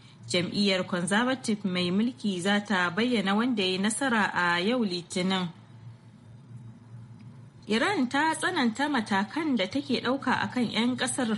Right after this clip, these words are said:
mabiya addinin Baha'i, inda ta kama wasu mabiya sha biyu da take zargin su da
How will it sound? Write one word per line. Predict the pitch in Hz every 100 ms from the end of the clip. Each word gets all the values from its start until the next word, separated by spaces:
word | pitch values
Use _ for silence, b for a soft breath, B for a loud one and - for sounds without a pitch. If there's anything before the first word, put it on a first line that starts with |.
| - 220
mabiya | 247 214 202 233 247 -
addinin | 175 170 254 254 214 185
Baha'i, | 170 170 180 185 - 185 180 - B B B 180
inda | 196 180
ta | 196
kama | 196 226 220 202 180
wasu | 208 208 240 226 226
mabiya | 233 247 196 202 214 240 233
sha | - 269 180
biyu | 175 214 208
da | 185
take | 170 233 - 202 175
zargin | 180 175 208 262
su | - 214
da | 175